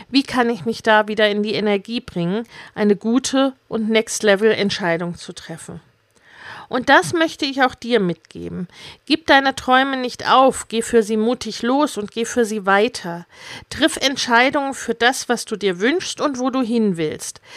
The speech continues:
Gehe los dafür. Finde heraus, was wirklich deines ist.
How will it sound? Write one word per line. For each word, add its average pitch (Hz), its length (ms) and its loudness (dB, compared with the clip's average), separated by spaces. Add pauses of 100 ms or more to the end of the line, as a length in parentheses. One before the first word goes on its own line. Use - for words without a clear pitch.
(220)
Gehe 226 220 6
los 240 320 4
dafür. 175 520 -10 (340)
Finde 277 360 0
heraus, 233 600 0
was 220 180 -2
wirklich 233 340 -2
deines 160 460 -2
ist. 120 320 -14